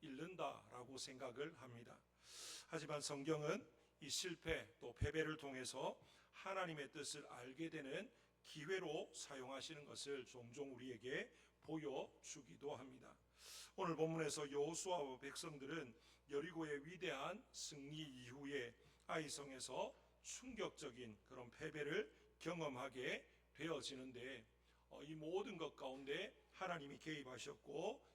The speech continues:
이 패배 가운데 하나님의 뜻이 있다라는 것을 우리에게 보여주고 있습니다.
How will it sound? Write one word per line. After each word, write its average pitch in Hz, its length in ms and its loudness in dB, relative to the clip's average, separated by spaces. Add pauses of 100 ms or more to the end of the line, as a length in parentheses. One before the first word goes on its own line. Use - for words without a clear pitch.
이 165 120 -6
패배 160 360 -4
가운데 131 520 -4 (240)
하나님의 160 500 -4
뜻이 160 540 0 (300)
있다라는 147 800 0
것을 175 560 -2 (220)
우리에게 127 460 -6
보여주고 147 800 0
있습니다. 123 480 -6